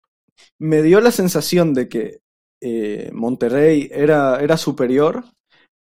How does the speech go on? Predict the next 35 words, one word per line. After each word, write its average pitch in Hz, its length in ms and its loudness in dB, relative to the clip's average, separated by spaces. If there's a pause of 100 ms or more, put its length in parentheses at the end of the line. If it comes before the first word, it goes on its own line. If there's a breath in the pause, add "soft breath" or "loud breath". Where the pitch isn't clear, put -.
(260)
pero, 175 760 6
pero 180 280 4
tampoco 208 840 2 (380)
era 190 340 4
tanta 208 440 4
la 147 140 4
diferencia 170 720 2
como 151 280 0
quizás 175 540 -2
se 147 180 -6
me 135 120 0
pudo 160 240 2
haber 156 180 4
pasado 151 340 0
por 143 140 -2
la 135 100 2
mente 160 300 0
cuando 127 300 0
vi 135 100 2
el 127 100 0
equipo. 120 500 -6 (360 loud breath)
Creo 202 260 6
que 151 120 4
los 139 160 -2
chicos, 185 320 0
si - 420 -4
bien 165 640 0
claramente 151 680 2
habían 165 380 4
jugadores 143 460 2
de 120 80 -4
dieciséis, 120 640 -4
diecisiete 113 600 -6
años, 120 400 -4
era, 139 240 -2